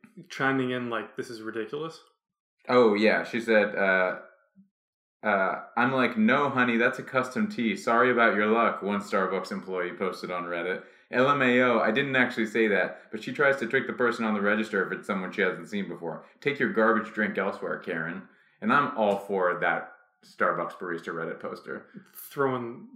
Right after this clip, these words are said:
Speaker 1: the attitude right
Speaker 2: Throwing
Speaker 1: back.
Speaker 2: the attitude right back, yeah.
Speaker 1: Yeah.
Speaker 2: And apparently now there are new drinks coming out that they're worried that people are gonna figure out the custom recipes too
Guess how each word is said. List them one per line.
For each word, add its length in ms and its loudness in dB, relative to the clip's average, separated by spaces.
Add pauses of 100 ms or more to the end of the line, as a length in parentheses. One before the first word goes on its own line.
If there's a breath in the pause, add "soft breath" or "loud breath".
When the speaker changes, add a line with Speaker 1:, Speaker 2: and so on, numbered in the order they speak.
(240)
Speaker 1:
the 120 -2
attitude 360 -2
right 180 -2
Speaker 2:
Throwing 200 2
Speaker 1:
back. 80 2
Speaker 2:
the 60 4
attitude 240 -2
right 200 -2
back, 340 -4
yeah. 160 -2
Speaker 1:
Yeah. 160 -2 (260 loud breath)
Speaker 2:
And 160 2
apparently 320 2
now 220 2
there 180 4
are 100 -4
new 240 4
drinks 300 -4
coming 340 -6
out 180 -4
that 100 -12
they're 220 -2
worried 380 -2 (260 loud breath)
that 100 -6
people 240 -8
are 80 -2
gonna 220 -4
figure 340 -4
out 240 -2
the 80 -8
custom 420 -8
recipes 540 -10
too 360 -6